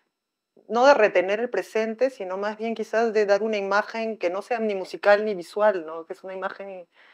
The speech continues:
pero al mismo tiempo, como somos escritoras, estamos en la linealidad, entonces estamos en una especie de con-,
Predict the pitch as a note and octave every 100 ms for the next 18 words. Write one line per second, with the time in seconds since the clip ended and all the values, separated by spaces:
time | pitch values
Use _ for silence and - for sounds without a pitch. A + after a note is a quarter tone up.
0 | _ _ _ F#3 G3 A#3 A#3 A3+ A#3+ F#3+
1 | E3+ G#3+ A3 - F#3+ F3+ G#3 G#3+ - F#3+
2 | G#3 G#3+ F#3+ F#3 E3+ D#3+ D#3+ E3+ G3 G#3
3 | E3+ F#3 G3+ - G#3+ A3 G#3 F#3+ G#3+ G#3+
4 | G#3+ G#3+ G#3 E3